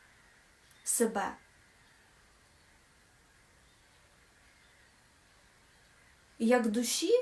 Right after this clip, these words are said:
яка безкінечна, яка багатогранна, багатовимірна, яка створює цілі світи і галактики,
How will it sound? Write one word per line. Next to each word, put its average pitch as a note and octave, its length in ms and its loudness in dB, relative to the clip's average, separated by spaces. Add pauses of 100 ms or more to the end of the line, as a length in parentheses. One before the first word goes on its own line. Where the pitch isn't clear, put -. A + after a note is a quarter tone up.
(140)
яка A#3+ 460 0 (360)
безкінечна, A#3 1080 0
яка A3 240 -2
багатогранна, A#3 1000 0 (140)
багатовимірна, A3+ 1120 0 (920)
яка A#3 280 2
створює B3 640 2
цілі B3+ 420 -2
світи A#3 460 0
і A3+ 160 0
галактики, G#3+ 760 -4